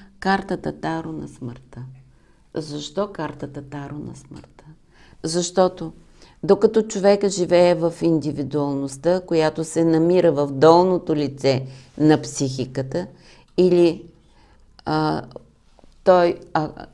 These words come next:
изработва само качествата на личността, той всъщност е подвластен на абсолютно всички ветрове, които по един или друг начин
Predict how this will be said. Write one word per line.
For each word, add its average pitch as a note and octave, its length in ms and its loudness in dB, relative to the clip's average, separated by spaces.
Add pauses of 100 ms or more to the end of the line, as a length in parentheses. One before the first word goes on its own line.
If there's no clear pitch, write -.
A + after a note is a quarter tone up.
(100)
изработва D#3+ 680 2
само D#3 380 0
качествата C#3 760 -6
на C3+ 160 -10
личността, C3 720 -10 (1300)
той B3 240 8
всъщност A#3 880 -2 (680)
е F3+ 380 4
подвластен F#3+ 1080 4 (600)
на F3+ 460 4 (420)
абсолютно A#3 760 0
всички A#3+ 520 -2
ветрове, F3+ 680 -2
които F#3 500 -2 (600)
по F3 160 6
един G#3+ 340 4
или G#3 320 2
друг F#3+ 300 0
начин F3 560 0